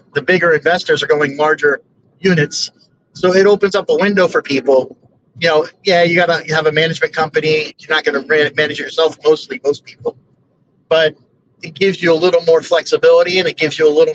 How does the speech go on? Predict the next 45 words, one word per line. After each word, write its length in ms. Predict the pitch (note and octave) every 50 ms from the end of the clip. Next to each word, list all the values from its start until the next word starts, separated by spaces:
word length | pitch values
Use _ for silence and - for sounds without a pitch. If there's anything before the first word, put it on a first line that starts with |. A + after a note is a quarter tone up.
| - D#3
more 420 | D#3 D#3 D#3 D#3 D#3 D3+ C#3+ A#2 - _ _ - - _ - -
cash 360 | F3 F3 F#3 F#3 - - -
flow 240 | - D3+ C#3+ C#3+ C#3 - _ - -
and 100 | C#3 C#3+
bigger 200 | F3 E3+ D#3+ D#3+
percentages 600 | D#3 D3 C3+ - E3 E3 F3 E3+ D3 C#3+ D3 -
of 80 | - -
returns 540 | - - - F3 F3 E3 D#3 D3 - - - _ _ _ _ _ _ -
after 260 | C#3+ D3+ D3+ - - D#3
you 40 | D3+
have 100 | C#3+ C#3+
all 120 | D3 C#3
the 80 | B2+ B2+
write-offs. 580 | C3+ C#3+ C#3+ C3+ A#2+ G#2+ - - - - - _ _ _ _ _ _ _ _ _
So 120 | _ - F3+
I 60 | G3
thought 180 | G3+ G#3+ G3+
I'd 100 | F#3+ F3+
just 140 | E3+ D#3+ -
throw 140 | - E3+ D#3+
that 140 | D#3 C#3+ C#3+
out 180 | D3 E3 D#3+
there. 100 | - D3+ C3
Maybe 200 | C#3+ D#3 D#3 D#3+
that 120 | D#3 C#3+
could 80 | D#3+ D3
help 140 | D3+ D#3+ D#3+
somebody 460 | - D#3+ D3 C#3+ D3 C#3+ C#3+ C3+ - _ _ _ _ _ _ -
that's 200 | C#3+ - - -
looking 220 | E3 - - D#3+
to 40 | A2+
spend 260 | A2+ - E3 D#3+ D3+ D3
that 100 | D3+ C#3+
kind 180 | - D3+ C3+
of 100 | C3+ B2+
money. 340 | C#3 D#3+ E3+ D#3+ D3+ C#3+ - _ _ _ _ _ _ _ -
I 100 | - F3
wouldn't 300 | F#3 F3+ F#3 F3+ E3+ D#3
do 120 | D#3+ E3 D#3
it 60 | C#3+ C#3
in 80 | C3 C3
New 60 | C3+
York, 260 | C#3+ E3+ G3 F3+ -
of 100 | D3 - -
course, 360 | - B2+ C3+ C#3 - - -